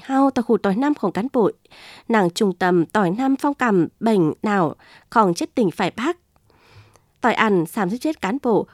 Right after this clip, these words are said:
khòng bón toàn tàn, bưng tàng bệnh nào, khòng tỉnh, lò Yên Bái, Lào Cai, Điện Biên, Thái Nguyên, Hà Giang, Sơn La,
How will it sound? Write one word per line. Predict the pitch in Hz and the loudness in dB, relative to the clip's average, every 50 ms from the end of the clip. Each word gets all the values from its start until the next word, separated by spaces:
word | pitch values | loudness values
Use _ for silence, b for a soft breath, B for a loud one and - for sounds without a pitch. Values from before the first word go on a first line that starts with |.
| b _ | b _
khòng | - 254 220 190 - - | -4 -2 -2 -2 -2 -2
bón | 180 185 262 - | -4 -4 -4 -4
toàn | - 233 160 - | -4 -4 -4 -4
tàn, | - 208 202 180 160 - - - - | -4 -2 0 0 0 -2 -2 -6 -6
bưng | 277 269 | -6 -6
tàng | - - 208 170 160 | -6 -6 -6 -6 -4
bệnh | - 214 185 160 175 | -4 -4 -4 -4 -2
nào, | 202 202 190 160 131 | -2 0 0 0 -2
khòng | - - 208 170 - | -2 -4 -4 -4 -4
tỉnh, | - 214 208 185 156 - B B B B B B | -2 0 2 2 2 0 B B B B B B
lò | - 214 208 185 160 - - | -4 -2 0 0 -2 -2 -2
Yên | - 240 196 - | 0 0 0 0
Bái, | - 185 170 170 190 - | -4 -6 -6 -6 -6 -4
Lào | 269 285 302 | -4 -4 -4
Cai, | - - 233 208 190 160 | -6 -6 -6 -6 -6 -4
Điện | - 202 185 - | -4 -6 -4 -2
Biên, | 202 214 196 175 156 - - | 0 0 2 0 0 -2 -4
Thái | 180 190 269 | -6 -4 -2
Nguyên, | 285 254 226 208 175 165 - | 0 2 2 2 2 0 -2
Hà | - 208 190 180 | -4 -4 -4 -4
Giang, | - - 196 190 180 170 | -4 -4 -4 -2 -2 -4
Sơn | 165 - - 220 202 185 | -4 -4 -2 -2 -2 -2
La, | 190 196 185 180 165 | -2 -2 -2 -4 -4